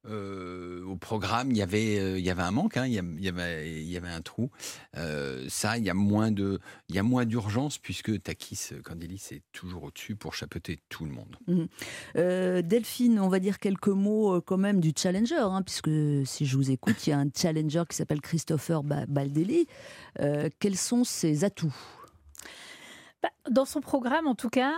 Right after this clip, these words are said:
Speaker 3: euh, il dit que le service public va devoir innover dans les concepts. Il reproche notamment à Delphine Ernotte d'avoir remis à l'antenne des vieux concepts qui ont fait leurs preuves. Il cite, euh, Interville, euh, le Grand Échiquier.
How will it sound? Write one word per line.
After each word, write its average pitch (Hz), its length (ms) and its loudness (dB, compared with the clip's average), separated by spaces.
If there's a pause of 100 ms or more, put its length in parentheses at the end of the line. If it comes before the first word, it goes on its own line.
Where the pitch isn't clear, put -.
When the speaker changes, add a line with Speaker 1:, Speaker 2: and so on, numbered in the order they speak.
(140)
Speaker 3:
euh, 214 300 4
il 214 180 2
dit 269 220 4
que 214 400 2
le 208 180 4
service 226 320 0
public 247 300 2
va 214 120 4
devoir 220 600 2
innover 269 380 6
dans 233 100 4
les 220 100 4
concepts. 240 640 2
Il 208 140 4
reproche 233 540 0
notamment 214 500 2
à 208 80 2
Delphine 196 340 0
Ernotte 226 480 2 (320)
d'avoir 214 380 2
remis 277 300 6
à 247 80 4
l'antenne 240 420 4
des 190 100 4
vieux 226 200 4
concepts 254 500 2
qui - 100 -2
ont 208 40 2
fait 214 160 2
leurs 208 180 0
preuves. 294 360 2 (380)
Il 202 200 4
cite, 247 400 2
euh, 202 200 4
Interville, 254 840 4
euh, 202 220 4
le 214 240 6
Grand 208 240 0
Échiquier. 254 540 4